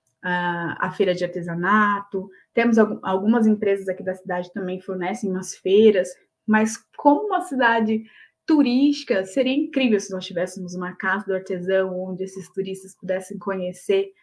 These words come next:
toda a cultura oferecida, né, pelos artesãos e artesãs da cidade. E aí poder falar disso lá me deixou com o coração super quentinho, assim, com uma esperança de, de mudança,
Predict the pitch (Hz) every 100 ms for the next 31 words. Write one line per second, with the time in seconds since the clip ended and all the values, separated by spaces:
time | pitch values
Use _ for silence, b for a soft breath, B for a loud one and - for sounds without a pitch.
0 | b b b 285 311 320 349 294 226 269
1 | 262 247 240 220 220 - 226 220 185 185
2 | _ _ 202 196 214 202 190 202 196 196
3 | 196 190 196 180 202 185 185 175 170 202
4 | 185 170 160 - _ b b b - 226
5 | 226 254 285 269 269 302 311 294 240 226
6 | 190 - 185 180 196 226 185 165 _ _
7 | _ _ - - 226 262 240 247 240 -
8 | 214 220 226 226 226 214 220 214 214 -
9 | 262 262 269 247 - 247 220 214 - 226
10 | 226 240 233 - 233 214 202 233 240 220
11 | 208 208 190 202 208 202 202 208 233 240
12 | 226 -